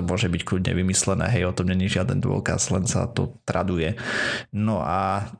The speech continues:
takže to najzaujímavejšie dielo bola samozrejme tá jeho kniha, v ktorej popísal, a, ten heliocentrický model, bola rozdelená do šiestich častí, kde v časti jedna popisuje,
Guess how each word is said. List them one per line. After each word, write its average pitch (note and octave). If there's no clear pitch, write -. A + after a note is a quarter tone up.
takže G#2+
to B2
najzaujímavejšie A#2
dielo A2+
bola G#2+
samozrejme G#2
tá F#2+
jeho G#2
kniha, F#2+
v -
ktorej F#2
popísal, F#2+
a, F2+
ten F#2+
heliocentrický F#2+
model, G2
bola F#2
rozdelená G2
do F2+
šiestich A2+
častí, C3+
kde F#2
v -
časti -
jedna G#2
popisuje, G2+